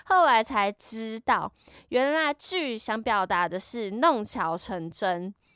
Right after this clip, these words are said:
就是他原本只是想要演来吓吓贤正，结果没想到真的发生了天罚这件事。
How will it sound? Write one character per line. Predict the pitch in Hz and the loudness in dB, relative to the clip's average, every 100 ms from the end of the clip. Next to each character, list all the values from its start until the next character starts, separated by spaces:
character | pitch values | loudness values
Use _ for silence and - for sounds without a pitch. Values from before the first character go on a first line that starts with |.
| _ - | _ -10
就 | 339 320 | -4 -4
是 | 330 | -4
他 | 285 311 | 0 2
原 | 302 | 2
本 | 254 196 | 0 -2
只 | 190 | -6
是 | |
想 | 208 180 | -4 -2
要 | 170 | -2
演 | 196 190 139 127 | -4 -4 -4 -4
来 | 147 175 | -6 -4
吓 | 220 | -6
吓 | 220 | -6
贤 | 202 - 147 156 | -8 -6 -8 -4
正， | 196 170 | -6 -6
结 | - 220 | -4 0
果 | 233 208 | 2 2
没 | 185 190 | 0 -2
想 | 214 190 | -2 0
到 | 220 | 0
真 | 240 | 0
的 | 233 294 | -2 -2
发 | - - 196 233 | 0 2 4 2
生 | 220 196 | 0 -4
了 | |
天 | 165 220 190 208 | -6 -2 -2 -2
罚 | - 147 156 | -2 -2 -2
这 | 170 | -8
件 | 170 165 | -8 -10
事。 | - 165 | -10 -12